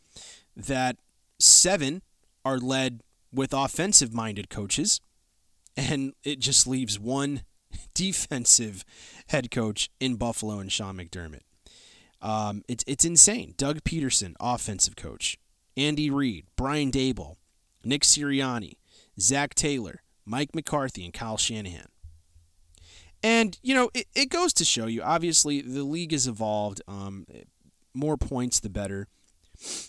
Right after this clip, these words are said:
But, you know, I will say,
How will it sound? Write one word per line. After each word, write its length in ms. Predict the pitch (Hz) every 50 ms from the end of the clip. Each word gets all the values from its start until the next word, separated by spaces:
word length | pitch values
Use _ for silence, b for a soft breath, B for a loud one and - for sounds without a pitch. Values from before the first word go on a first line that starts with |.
| B _ 117 -
But, 220 | - 214 226 - - _ _ _ _ _ _ _ - - _ _ _ _ _ _ _ _ -
you 80 | 185 208
know, 100 | 208 196
I 120 | 196 202
will 200 | 190 208 214 220
say, 380 | 214 - - 180 120 95 -